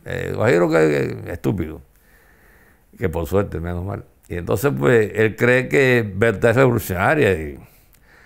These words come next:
y yo, eh, mirando hacia aquel lado, ese lío este ahora, y ella, "No, porque no sé qué cosa, para qué, para allá", y, y el asunto, y yo le dije, "Bueno, si me da la dirección, yo te escribo". "No, se te va a olvidar". "No, no se me va a olvidar". "Bueno, pues es tal, tal, tal".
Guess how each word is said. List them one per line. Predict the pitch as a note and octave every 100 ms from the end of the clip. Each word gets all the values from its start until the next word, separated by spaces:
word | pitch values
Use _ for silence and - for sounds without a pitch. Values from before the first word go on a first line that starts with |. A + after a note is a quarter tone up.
| - - _ -
y | G2
yo, | G#2 C3 C3 A#2 G2+
eh, | G#2
mirando | G2 A2 C3 C#3 B2
hacia | - G2+
aquel | A#2+ D#3
lado, | D#3 D#3
ese | - C3+
lío | C3 C3 B2
este | A2 D3 -
ahora, | C#3 C3 A2 - - - - - _
y | - A2
ella, | A2 A2
"No, | D3+ F3+
porque | D3+ C#3
no | C3
sé | - D3
qué |
cosa, | D3 F3 C3
para | C#3+
qué, | D#3 D#3
para | C#3+ E3+ E3+
allá", | D#3
y, | C#3+ G#2+ - - _ _
y | A2+ A#2
el |
asunto, | A2+ D#3+ C#3
y | D#3+
yo | D3+
le | C#3+
dije, | C3+
"Bueno, | D#3+ C#3 G2+ -
si | - A2
me |
da | C#3 D#3
la | D#3+
dirección, | D3+ E3 E3
yo | D3
te | D3+
escribo". | C#3+ A#2+ G2+ E2 - _ _ _ _ _ _ _ _ _ _ - _ _ _ _ -
"No, | C#3+
se | B2
te | G#2
va | A#2+
a |
olvidar". | C3 B2 A2+ G2 F2+ -
"No, | -
no | - -
se | A2+
me | G#2+
va |
a | A2
olvidar". | A#2+ C3 D3 C#3 - _ _ _ _ _ -
"Bueno, | C3 E3+
pues | B2+ A#2+
es | C3 -
tal, | C#3 A#2
tal, | C#3 C3
tal". | D3 C#3 B2+